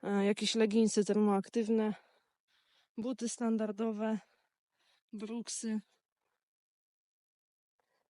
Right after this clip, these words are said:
No, zapomniałam dzisiaj rękawiczek, tak więc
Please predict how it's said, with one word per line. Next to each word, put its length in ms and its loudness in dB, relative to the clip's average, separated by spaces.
No, 180 -8
zapomniałam 680 2
dzisiaj 280 0
rękawiczek, 640 -2
tak 200 -8
więc 320 -4